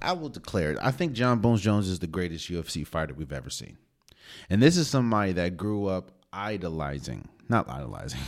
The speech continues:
<laughs> grew up loving Anderson Silva. And Anderson Silva is one of the greatest you've ever seen. But I think John Bones Jones is the greatest you've ever seen. The man took three years off.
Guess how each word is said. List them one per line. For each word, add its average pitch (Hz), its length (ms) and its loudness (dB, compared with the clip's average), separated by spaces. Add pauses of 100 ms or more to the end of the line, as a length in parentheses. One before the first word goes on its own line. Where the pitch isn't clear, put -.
(240)
<laughs> - 360 -14
grew 120 180 10
up 117 140 6
loving 92 600 2
Anderson 76 440 -4
Silva. - 380 -14 (840)
And 123 100 -2
Anderson 127 260 0
Silva 92 440 0 (100)
is 95 240 -6
one 90 180 -6
of 82 60 -10
the 80 60 -12
greatest 80 340 -8
you've 82 140 -8
ever 71 180 -10
seen. 78 320 -10 (460)
But 110 80 6
I 104 100 6
think 147 380 0 (240)
John 110 320 2
Bones 98 320 0
Jones 92 400 0 (100)
is 98 500 -2
the 90 100 -10
greatest 73 360 -8
you've 82 140 -6
ever 69 180 -10
seen. 62 280 -14 (4000)
The 131 100 2
man 208 220 6
took - 320 0
three 143 260 0
years 139 360 6
off. 69 380 0